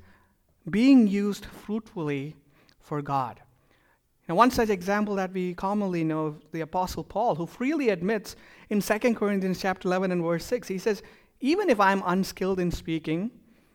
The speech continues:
I'm not so in knowledge. Indeed, in every way we have made this plain to you in all things." He's saying, "You know what? I'm not a great speaker."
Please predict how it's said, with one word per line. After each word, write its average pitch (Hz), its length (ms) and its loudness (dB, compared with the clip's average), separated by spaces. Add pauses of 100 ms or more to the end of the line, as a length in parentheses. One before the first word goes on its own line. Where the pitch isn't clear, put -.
(440)
I'm 170 240 2
not 165 240 2
so 160 640 0
in 156 160 0
knowledge. 151 360 2
Indeed, 165 320 0
in 160 140 0
every 156 220 -2
way 160 180 0
we 151 80 -4
have 156 120 -2
made 160 200 -2
this 160 140 -6
plain 175 300 -2
to 165 100 -12
you 175 160 -2
in 175 100 -2
all 190 160 -2
things." 285 360 -6
He's 269 180 -2
saying, 381 280 -6
"You 262 120 0
know 392 80 -2
what? 320 180 4
I'm 339 220 2
not 269 180 4
a 220 40 2
great 175 280 -4
speaker." - 480 -14